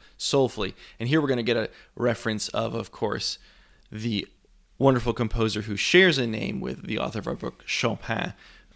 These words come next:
This is what Chopin says early in the book.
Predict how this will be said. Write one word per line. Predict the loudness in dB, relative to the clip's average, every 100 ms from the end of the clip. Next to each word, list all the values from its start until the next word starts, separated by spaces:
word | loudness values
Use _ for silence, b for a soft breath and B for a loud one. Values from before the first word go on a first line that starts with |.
| B -6
This | -4
is | -2 2
what | 2 0 -8
Chopin | -2 0 2 2
says | 2 0 0
early | -2 -2
in | -4 -4
the |
book. | -2 -4 -6